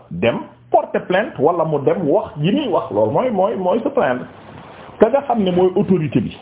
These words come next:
Waaw. "إلى السلطان"، ci ki nga xam ne mooy ki jiite.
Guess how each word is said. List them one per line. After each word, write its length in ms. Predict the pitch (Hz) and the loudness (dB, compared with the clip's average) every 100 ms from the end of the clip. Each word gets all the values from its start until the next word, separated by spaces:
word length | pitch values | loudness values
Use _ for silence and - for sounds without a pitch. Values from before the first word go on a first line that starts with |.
| - _ _ _ _ _ | -20 _ _ _ _ _
Waaw. 240 | 110 98 71 - - _ _ _ - | 0 2 0 -6 -20 _ _ _ 2
"إلى 140 | 160 | 4
السلطان"، 760 | 185 185 180 165 160 151 107 71 98 _ _ _ _ _ _ _ - | 4 0 0 0 2 0 0 -8 -16 _ _ _ _ _ _ _ -2
ci 100 | 135 | 2
ki 80 | 185 | 2
nga 100 | 196 | 2
xam 200 | 196 185 | 0 -2
ne 60 | 180 | 0
mooy 240 | 180 185 | 0 0
ki 60 | 185 | 2
jiite. 320 | 156 190 170 | 2 4 2